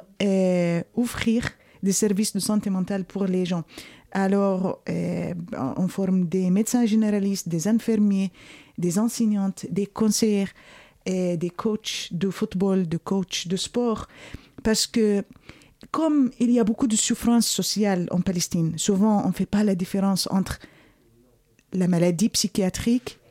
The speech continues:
et la douleur psychique. Et alors dans l'approche que j'essaye de promouvoir en Palestine,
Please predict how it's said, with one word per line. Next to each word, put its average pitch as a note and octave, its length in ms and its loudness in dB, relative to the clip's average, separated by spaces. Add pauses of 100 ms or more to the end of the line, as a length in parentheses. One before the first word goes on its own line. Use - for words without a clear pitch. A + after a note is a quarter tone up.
(320)
et A3 220 4
la G3+ 140 2
douleur A3+ 400 2 (260)
psychique. - 580 -2 (480)
Et F3+ 360 0 (580)
alors F#3+ 280 0
dans G#3 120 2
l'approche - 1000 -2 (320)
que G#3 120 4
j'essaye F#3+ 560 2
de E3+ 440 0
promouvoir G3 600 0
en G#3 80 4
Palestine, A#3 560 0